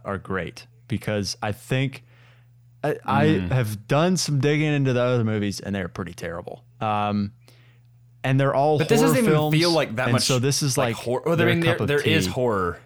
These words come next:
Speaker 1: But
Speaker 2: If
Speaker 1: it feels like a
Speaker 2: Yeah.
Speaker 1: thriller.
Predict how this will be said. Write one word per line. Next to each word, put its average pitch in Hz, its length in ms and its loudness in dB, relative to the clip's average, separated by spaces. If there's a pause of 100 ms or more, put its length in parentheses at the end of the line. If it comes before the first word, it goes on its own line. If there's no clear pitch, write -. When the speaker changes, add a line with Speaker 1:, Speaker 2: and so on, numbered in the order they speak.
(140)
Speaker 1:
But 135 160 0 (200)
Speaker 2:
If 139 200 -6 (2000)
Speaker 1:
it 147 80 0
feels 214 320 0
like 202 120 2
a - 20 0
Speaker 2:
Yeah. 78 100 -2
Speaker 1:
thriller. 113 540 -2